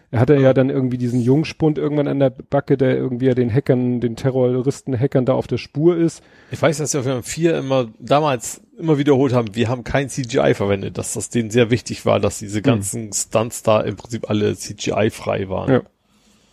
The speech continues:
Speaker 1: Ja, d-, da ist ja auch die, die eine Szene, finde ich, so gut, weil das so schön, äh, das, das war, der Begriff war damals, glaub ich, noch gar nicht so geläufig. Da, ähm, Bruce Willis sieht da irgendwie ein Auto rumstehen und sie brauchen dringend ein Auto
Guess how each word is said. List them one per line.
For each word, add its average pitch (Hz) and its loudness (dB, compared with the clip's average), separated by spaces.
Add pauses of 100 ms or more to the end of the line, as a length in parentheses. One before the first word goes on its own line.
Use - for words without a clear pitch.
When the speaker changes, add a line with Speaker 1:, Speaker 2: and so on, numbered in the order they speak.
(560)
Speaker 1:
Ja, 139 4
d-, 147 0
da 170 2
ist 147 -2
ja 139 4
auch 127 0
die, 120 0
die 127 -2
eine 127 2
Szene, 135 2
finde 135 0
ich, 117 -6
so 127 -6
gut, 127 -4
weil 127 2
das 123 0 (340)
so - -6
schön, 131 2
äh, 117 0
das, - -2
das - -10
war, 107 -2 (140)
der - 0
Begriff 127 -2
war 120 2
damals, 120 -2
glaub 120 0
ich, 98 -10
noch 107 -8
gar 117 4
nicht 185 2
so 117 -4
geläufig. 110 -6 (760)
Da, 123 4
ähm, 117 0
Bruce 135 -4
Willis 147 2
sieht 135 -6
da 151 6
irgendwie 135 0
ein 127 2
Auto 135 0
rumstehen 165 0
und 135 0
sie 120 -2
brauchen 123 0
dringend 131 -2
ein 120 -4
Auto 147 0